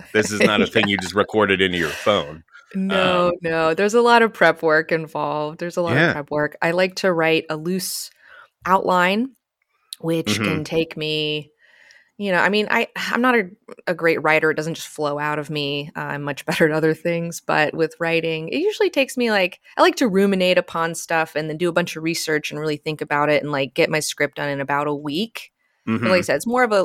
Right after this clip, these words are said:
Speaker 2: it's more of an outline than a script script. Uh, and so it takes me a little while to kinda get all my thoughts together and then put it down. And then it takes about, for, usually for my parts, unless there's some sort of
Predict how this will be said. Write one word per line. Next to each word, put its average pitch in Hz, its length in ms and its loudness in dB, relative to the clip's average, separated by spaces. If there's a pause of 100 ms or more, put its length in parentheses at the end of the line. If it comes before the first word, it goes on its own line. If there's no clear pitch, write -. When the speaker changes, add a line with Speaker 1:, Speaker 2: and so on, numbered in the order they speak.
Speaker 2:
it's 208 140 -8
more 285 140 4
of 226 60 2
an 190 120 -2
outline 143 460 4
than 139 100 -8
a 135 40 -12
script 135 520 -4
script. - 500 -8 (640)
Uh, 156 520 2
and 175 240 -4
so 156 360 0
it 165 60 -4
takes 254 180 -2
me 339 80 -2
a 302 60 0
little 269 180 6
while 214 200 8
to 208 60 -2
kinda 202 220 -2
get 185 100 0
all 175 80 0
my 175 120 -2
thoughts - 340 -4
together 151 320 -8
and 151 80 -6
then 151 120 -6
put 160 160 -10
it 160 100 -8
down. 139 480 -8
And 151 220 -8
then 160 400 -4
it 165 160 -4
takes - 380 -4 (140)
about, 233 640 2
for, 226 260 -2
usually 311 420 -2
for 262 160 -2
my 180 240 2
parts, 202 320 2
unless 165 340 -2
there's 165 260 -2
some 165 180 -4
sort 165 300 -4
of 147 260 -2